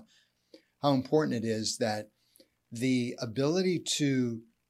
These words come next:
not present our bodies to sin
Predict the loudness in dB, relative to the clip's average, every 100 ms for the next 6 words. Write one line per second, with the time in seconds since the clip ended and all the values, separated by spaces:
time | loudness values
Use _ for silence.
0 | _ _ _ _ _ -4 0 2 0 -4
1 | -4 -2 0 0 -2 -4 -4 -4 -4 -2
2 | -2 -4 -4 -6 -4 -2 -2 -2 -4